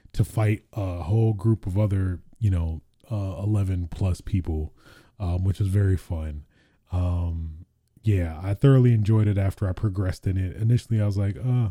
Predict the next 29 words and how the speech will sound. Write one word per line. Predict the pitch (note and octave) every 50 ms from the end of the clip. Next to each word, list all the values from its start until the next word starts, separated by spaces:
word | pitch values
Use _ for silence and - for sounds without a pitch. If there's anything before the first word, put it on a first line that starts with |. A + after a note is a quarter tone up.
| F2 B2+ C3
okay." | B2 - - F#2 F2+ F2+ F2 - _ _ - - _ _ _ -
But | F#2+ E2+
then, | D#2+ G2+ G2+ G2+ G2 F#2+ F2+ F2+ F2 F2 D#2+ - - _ _ _ _ _ _ _ _ _
yeah, | F#2 F2+ E2 D#2+ D#2 E2 E2+
th-, | F2 A2 A#2 A2+ A2+
those | B2+ C3 C3+ C3 B2
are | B2
very | A2 F#2 A2+ A#2 A2 G#2+ F#2
fun, | D#2+ - G2 F#2+ F#2 F2+
and | F2 E2+ E2 D#2+ E2 E2+ D#2
it's | G2 A2 G2+ - -
a | G#2
lot | G2+ G2+ G#2 G2+
of, | G2 G2 F#2+ F#2 G2 - F#2+ G#2+
there | G2+ G2+ G#2 G#2+
is | A2 G#2+ G2+
a | F#2+
surprisingly | - - - - - A#2 A2+ A#2+ A2 A2 A2 G#2 G2+
a | F#2+
decent | E2+ G#2+ G#2 - - G#2
amount | G2 G2 F#2+ F#2 F#2
of, | F2+ F2+ E2
um, | E2+ E2+ E2+ D#2+ D#2+ D#2 D#2 D2+ D#2 D#2 D#2 - _ _ - _ _ _ _ _ _ _ - _
tacticality | - - B2 B2 - - G#2+ - - G#2+ G#2 A#2+ B2+ B2 B2+ C3 B2+
to | - - C#3+ C3+ C3+
it | C#3 C3+ C3
in | C3
a | C#3 C#3
way | C#3 C#3+ C#3+ C#3+ C#3+ C#3